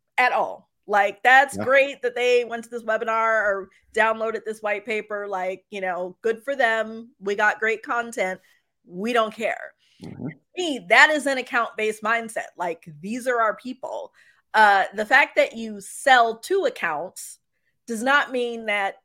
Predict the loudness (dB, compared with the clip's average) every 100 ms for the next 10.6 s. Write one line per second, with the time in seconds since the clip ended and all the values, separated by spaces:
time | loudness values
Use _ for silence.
0 | _ -14 -4 0 0 -2 -6 -10 -8 -8
1 | -2 -2 0 -2 -2 -4 -4 -4 -4 -4
2 | -6 -2 -2 -2 -4 -6 -4 -8 -8 -8
3 | -2 2 2 2 0 0 -2 _ 0 2
4 | -2 -6 -8 -6 -6 -6 -8 -4 -4 -4
5 | -4 -4 -4 -8 _ -6 2 2 2 -2
6 | -6 -12 -4 -4 -4 -2 2 4 2 -6
7 | _ _ _ -8 -8 -4 -2 0 -2 -4
8 | -6 -8 -12 -18 _ _ _ -12 -12 -12
9 | _ _ _ _ _ _ _ _ _ _
10 | _ -2 2 4 2